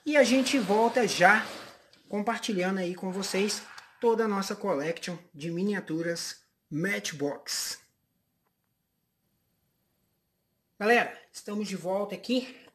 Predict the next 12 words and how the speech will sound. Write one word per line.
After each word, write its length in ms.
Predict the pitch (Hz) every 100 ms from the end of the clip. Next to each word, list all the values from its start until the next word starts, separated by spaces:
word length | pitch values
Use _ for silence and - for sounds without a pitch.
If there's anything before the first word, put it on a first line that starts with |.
| -
Antes 260 | 247 -
de 140 | 190 202
compartilhar 720 | 208 202 190 - 175 165 170
as 140 | 156
miniaturas, 800 | 147 175 214 214 240 240 - - _ -
quero 180 | 190
mostrar 380 | 202 202 202 175
aqui 160 | 170 180
pra 140 | 170
vocês 420 | 170 190 185 202
as 140 | 196 190
caixinhas 720 | - 196 - 180 185 185 -